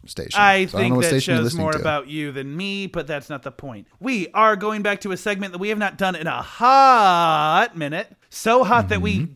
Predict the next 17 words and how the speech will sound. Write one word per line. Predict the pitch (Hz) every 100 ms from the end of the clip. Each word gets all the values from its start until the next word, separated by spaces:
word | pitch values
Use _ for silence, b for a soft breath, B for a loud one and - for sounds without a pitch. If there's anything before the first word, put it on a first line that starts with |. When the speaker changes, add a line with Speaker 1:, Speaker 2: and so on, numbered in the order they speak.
| _
Speaker 2:
didn't | 220 277 277
have | 196 226 254 208
it | 180
in | 214 214 208
our | 190 180 165
index. | 196 185 143 117 - - - - _
Um, | 175 180 170 143 127 110 _
but | 240 180
this | 226 233
is | 220
Crucial | 311 320 302 254
N-, | 240 -
Conundrums | 226 196 180 185 180
from | - 185 175
our | 170 165
concerned | - 151 - 196 202 202 -
congregation. | 165 165 180 190 139 120 131 151